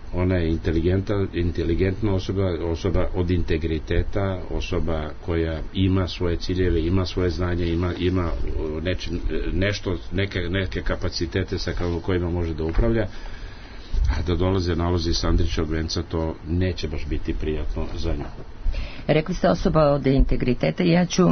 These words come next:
Speaker 2: citirati, e, jednu rečenicu, nije izgovorila juče, nego pre nekoliko dana. „Ja kao mandatar moram da sedim, konsultujem se sa predsednikom, slušam njegove zamisli, slušam njegove savete i onda zajedno s njim postavljam dalje ciljeve.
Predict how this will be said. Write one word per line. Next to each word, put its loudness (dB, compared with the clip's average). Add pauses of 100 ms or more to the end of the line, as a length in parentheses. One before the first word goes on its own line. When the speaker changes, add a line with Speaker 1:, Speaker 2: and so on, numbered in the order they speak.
(260)
Speaker 2:
citirati, 4
e, 0 (180)
jednu 4
rečenicu, 2
nije 8
izgovorila 2
juče, 2
nego 0
pre 2
nekoliko 0
dana. 2 (120)
„Ja 4
kao 2
mandatar 2
moram 4
da 0
sedim, 0
konsultujem 0
se 0
sa -2
predsednikom, 0 (360)
slušam 2
njegove 4
zamisli, 2
slušam 0
njegove 0
savete 0
i 4
onda 2
zajedno 2
s -4
njim 0
postavljam 0
dalje 0
ciljeve. -2